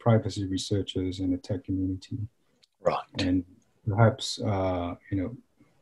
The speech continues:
Speaker 1: gen-, the general public as well.
Speaker 2: Do you think that's gonna happen? Do you think we might switch?
Speaker 1: I, I doubt it. I, I can't recall who said that, but I think it was someone probably from, um,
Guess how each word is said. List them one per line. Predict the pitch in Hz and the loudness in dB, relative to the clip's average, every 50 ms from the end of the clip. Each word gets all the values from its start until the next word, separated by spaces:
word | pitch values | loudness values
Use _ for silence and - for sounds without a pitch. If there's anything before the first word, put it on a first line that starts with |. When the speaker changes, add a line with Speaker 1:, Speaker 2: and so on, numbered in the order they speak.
| - 269 - _ _ - | -18 -18 -18 _ _ -4
Speaker 1:
gen-, | 120 110 107 104 98 - - _ - | 0 2 2 2 2 0 -4 _ -4
the | 104 92 | -2 0
general | 90 107 113 110 104 98 | 4 6 6 6 6 4
public | - - 101 98 95 95 92 95 | 2 -2 -4 -2 -2 -2 -2 -2
as | 90 - - | -4 -4 -4
well. | 107 95 92 92 101 - _ _ _ _ - - - | -4 -2 -2 -4 -4 -8 _ _ _ _ -20 -12 -6
Speaker 2:
Do | - - | -2 -2
you | 156 151 | 0 4
think | - 170 170 170 | 4 4 4 4
that's | 165 - - | 2 2 2
gonna | - 160 147 123 107 151 | 0 2 2 6 6 6
happen? | 147 - - 85 92 120 - _ - | 6 6 2 2 2 0 -2 _ 2
Do | - 131 | 4 4
you | 127 | 4
think | - 135 131 120 - | 4 2 2 4 6
we | 117 113 | 6 6
might | 113 113 - - | 6 6 6 6
switch? | - - - - 127 - - - - - - - - - - - - - - _ _ _ _ _ - - - 143 | 6 8 8 8 6 4 2 2 2 2 2 0 -4 -10 -6 -6 -6 -8 -8 _ _ _ _ _ -16 -6 2 4
Speaker 1:
I, | 139 139 147 147 143 139 135 120 - - - - - - - | 6 8 10 10 10 10 10 8 4 -4 -10 -12 -14 -6 0
I | 127 131 135 | 2 4 4
doubt | 127 143 151 175 190 214 | 6 6 6 6 6 4
it. | 240 233 - - 123 120 - - - - 156 143 | 4 2 2 -4 -8 -8 -8 -10 -18 -12 -8 -2
I, | 131 123 123 123 120 117 117 117 117 131 - - _ _ _ - - - - | 2 4 6 6 8 8 8 8 8 6 4 0 _ _ _ -20 -12 -4 -4
I | 139 | -4
can't | 123 - 160 170 190 190 - - - 175 | -2 2 2 2 2 2 -4 -8 -6 0
recall | 147 143 139 127 - - 143 143 139 135 123 | 0 0 0 0 2 6 6 8 8 6 6
who | 127 147 151 | 4 4 2
said | 143 123 - 139 135 120 110 | 0 0 4 8 8 8 8
that, | 104 101 117 | 6 0 0
but | 113 107 107 | -2 0 0
I | 107 104 98 - _ _ - | 0 -2 -2 -6 _ _ -8
think | 156 - | -4 0
it | |
was | 143 120 113 - - | 4 4 4 4 6
someone | 120 117 113 113 110 107 104 107 - - _ _ | 8 10 10 10 8 8 6 4 2 0 _ _
probably | - - 120 117 110 107 101 | 0 4 4 4 6 4 2
from, | - - 104 98 95 95 95 107 127 120 | 0 0 -2 0 2 2 2 0 0 -2
um, | 101 98 92 92 95 98 | -2 -2 -2 -2 -4 -6